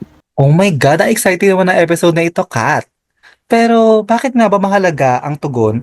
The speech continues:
at partisipasyon ng mga kabataan, partikular na ang rural youth?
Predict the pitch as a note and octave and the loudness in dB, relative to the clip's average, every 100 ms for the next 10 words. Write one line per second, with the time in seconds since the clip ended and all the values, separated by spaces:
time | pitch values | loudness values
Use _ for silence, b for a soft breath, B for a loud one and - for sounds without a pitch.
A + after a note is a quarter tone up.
0 | - E3 - F3+ F#3+ F#3+ F3 C3+ B2+ C3+ | -8 -10 -6 -4 -2 -2 -4 -2 0 0
1 | D3 D#3+ E3 C3+ G#2 G2 A#2+ B2+ A#2 _ | 0 0 -2 -2 -4 -4 -4 -4 -8 _
2 | B B B - D3 D#3+ D3 C#3 C3 B2 | B B B -4 -4 -2 -2 0 0 -2
3 | A#2 A#2+ A#2+ - A#3+ C4+ D#4 E3 G2 - | -4 -4 -6 -4 0 2 2 0 -4 -10